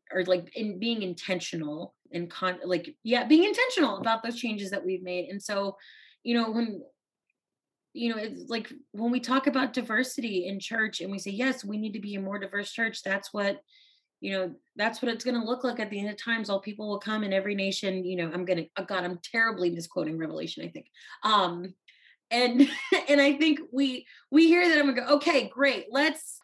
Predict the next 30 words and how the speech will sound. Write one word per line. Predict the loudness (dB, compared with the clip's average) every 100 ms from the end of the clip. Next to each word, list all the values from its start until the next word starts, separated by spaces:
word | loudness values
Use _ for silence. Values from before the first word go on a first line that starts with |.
| 0
put | 0 2
that | -2 -2
one | -6 -2 0 2 2 2 2 0 -2 _ _ _ _
Black | -4 -2 -2 -6
or | -6 -6
brown | -6 0 2 4 4 2 2
or, | 0 -2 -2 -4 -6 -10
you | -10 -10
know, | -10 -4
or | -4 -2
other | 2 2 4
person | 4 2 2 -2 -4 -10 _ _ _
on | 2 4 4 4
our | 2 2
staff, | 0 0 0 0 -6 -10
and | -6
let's | -6 -2
put | 2 4
them | 2 2
in | -2
every | 0 0 2 2 2 0
type | -4 -6 -4 -4 -4
of | -2 2 2 0 -10 _ _ -6
promotional | -2 0 2 2 4 2
material | 2 -2 0 0 0 -2 -8 -12 _ _ _ _ _ -4
and | 0 2 0 -4
call | -4 2 4 4
it | 4
a | 2
day." | -2 -6 -14